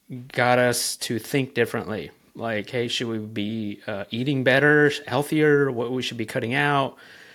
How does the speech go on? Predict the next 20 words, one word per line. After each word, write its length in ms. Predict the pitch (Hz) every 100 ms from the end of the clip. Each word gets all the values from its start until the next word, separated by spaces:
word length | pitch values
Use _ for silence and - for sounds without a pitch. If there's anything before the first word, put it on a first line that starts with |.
| - _ _
Stuff 300 | - 143 127
like 220 | 127 110
that. 440 | 135 143 131 107 -
And, 500 | 117 113 113 110 110
you 80 |
know, 100 | 113
I 60 | 110
did 280 | 113 120 -
six 260 | 151 143
months 180 | 135 123
of 100 | 120
chemo. 560 | - 170 170 165 165 160 _ _ _ _ - -
I 180 | 117 120
had 160 | 127
a 180 | 120 110
Hodgkin's 480 | 98 135 131 143 113
lymphoma, 500 | 120 107 123 113 107 - _ - _ _ _ _
uh, 160 | 113 107
stage 500 | - 123 120 110 -
two. 400 | - 127 101